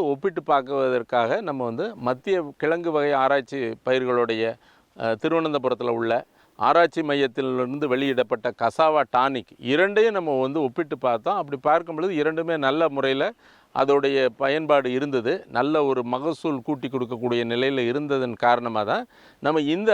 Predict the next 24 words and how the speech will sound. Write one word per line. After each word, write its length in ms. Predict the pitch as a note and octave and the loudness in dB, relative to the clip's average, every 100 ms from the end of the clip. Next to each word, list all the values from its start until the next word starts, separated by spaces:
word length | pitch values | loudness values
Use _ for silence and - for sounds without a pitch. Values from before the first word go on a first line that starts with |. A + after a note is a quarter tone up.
| E3+ | 4
ஆண்டு 320 | D#3+ D3 A3+ G#3 | 4 0 -2 -2
நம்ம 260 | C#3+ C3+ | -2 -2
தமிழ்நாடு 440 | A2+ C3 D#3+ E3 D3 | -2 0 2 2 2
வேளாண்மை 440 | C3+ C#3 C3+ C3 | 0 0 -2 -4
பல்கலைக்கழகத்தின் 840 | C3 B2+ B2 A#2+ B2 A#2+ A2+ F#3+ C4+ _ _ _ - | -2 0 0 0 0 0 0 -4 -8 _ _ _ 0
கசாவா 460 | D3+ G3+ F#3+ F3 D3+ C#3 - D3+ | 2 4 4 4 4 0 -8 -2
பூஸ்டர் 480 | A#3+ - G3+ C#3+ - _ - | -2 0 2 2 0 _ -4
அப்படிங்கிற 460 | C#3 D3+ E3 D3+ D3 D#3 C3 | -2 0 -2 0 0 0 -2
அந்த 180 | C#3 D#3 D#3+ - _ _ _ _ - | -2 0 0 0 _ _ _ _ -6
நுண்ணூட்டம் 560 | D3 F#3 G3 D#3+ E3+ D3 | -2 0 0 0 -2 0
கலந்த 380 | D3 D3+ D#3+ G#3 F3 | 0 0 2 0 2
பயிர் 280 | D3 D#3+ D#3+ D3 | 0 0 0 -2
ஊக்கியை 340 | D#3 C#3+ D#3 F3+ | -4 -2 -2 0
நம்ம 220 | D3 B2+ | 0 0
வந்து 240 | A#2+ A#2+ F3+ - | -2 -2 -4 -6
விவசாயிகள் 420 | C#3 C#3 D3+ C#3+ | -6 -4 -2 -2
மத்தியில 220 | B2+ B2 A#2 | -2 -4 -4
கொடுத்துருக்கோம். 420 | A#2+ A#2 B2+ G#3+ | -4 -4 -2 -2
இது 120 | E3+ | 0
வந்து 260 | D3+ C#3+ A3+ G#3+ | -2 0 0 2
நல்ல 240 | C#3+ D#3+ F3+ D#3+ C#3+ C#3+ C#3+ | 2 4 4 4 -2 -10 -4
முறையில 280 | C#3 C#3+ G3+ | 0 0 0
பரிசோதனை 680 | D#3+ D3 F3 G#3 G3 F3+ E3 | 0 0 0 2 2 2 -2
செய்யப்பட்டு 640 | D#3 D3 D#3 D3 C3 G#3 | -4 -2 -2 -2 -2 -2